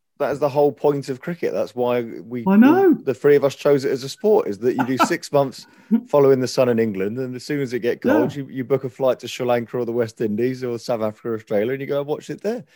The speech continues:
Speaker 2: That was
Speaker 1: Yeah,
Speaker 2: the
Speaker 1: that's the
Speaker 2: bloody
Speaker 1: whole
Speaker 2: plan,
Speaker 1: point.
Speaker 2: un-, until TalkSport and covid came to ruin it for me, yeah.
Speaker 1: I know.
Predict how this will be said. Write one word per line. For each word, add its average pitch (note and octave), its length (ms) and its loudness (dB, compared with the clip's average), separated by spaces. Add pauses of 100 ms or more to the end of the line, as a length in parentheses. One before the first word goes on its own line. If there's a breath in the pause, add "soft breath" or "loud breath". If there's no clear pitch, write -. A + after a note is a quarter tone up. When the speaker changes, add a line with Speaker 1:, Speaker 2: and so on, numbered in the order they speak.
(180 soft breath)
Speaker 2:
That F#3+ 140 2
was F3+ 180 2
Speaker 1:
Yeah, - 20 -14
Speaker 2:
the - 60 -14
Speaker 1:
that's D3 80 -4
the F3 60 -4
Speaker 2:
bloody C#3 140 2
Speaker 1:
whole C3 120 0
Speaker 2:
plan, D#3 400 2
Speaker 1:
point. B2 60 -8
Speaker 2:
un-, B2 180 -4
until A#2+ 340 0
TalkSport C3 560 0
and G#2 140 -2
covid A2 500 -2
came G2+ 220 -4
to G2 100 -4
ruin F#2 320 0
it - 160 -4
for A2+ 220 2
me, D3+ 80 0
yeah. F3 280 -2
Speaker 1:
I B2 120 -2
know. B2 180 -4